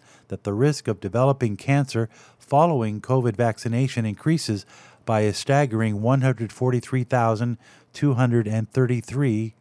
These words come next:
percent. According to a vaers study analyzed by the expose, the number of cancer cases spikes dramatically among those vaccinated with the shots. In the report, the outlet performed a quick search of the C D C vaers database, which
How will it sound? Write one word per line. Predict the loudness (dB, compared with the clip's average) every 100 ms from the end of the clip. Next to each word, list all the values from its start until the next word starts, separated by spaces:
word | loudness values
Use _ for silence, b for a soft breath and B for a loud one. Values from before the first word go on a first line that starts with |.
| _
percent. | -6 -6 0 -2 -2 -8 _ b b b b b b b -6
According | 0 0 0
to | 0
a | 0
vaers | 2 2 0 0
study | 2 2 2 2
analyzed | 0 2 4 2 2 2
by | 0 2
the | 0
expose, | -2 -4 0 0 2
the | 2 2 0
number | 0 2 2
of | 0
cancer | 0 0 0 -4
cases | -2 0 0 0 -4 -6 B B B
spikes | -20 0 0 0 -4
dramatically | -4 -2 2 2 2 0 2 4
among | 4 2 4
those | 4 4 2
vaccinated | 0 -2 -2 -4 -2 0 -2 -6 b b -6
with | -6 -6
the | -6
shots. | 0 0 0 -8 -18 b b b b
In | -6 -4
the | -6
report, | -8 0 2 2 -2 _ _ _
the | -8 -4 0
outlet | 0 0 -4
performed | -4 -4 0 2 2
a | -2
quick | 0 -2 -2
search | -2 0 0 -2
of | -4
the | -2 -4
C | -2 -2 0
D | 0 -2
C | -2 -2
vaers | 0 2 2 2 0
database, | 0 0 0 0 -2 -4
which | -4 -4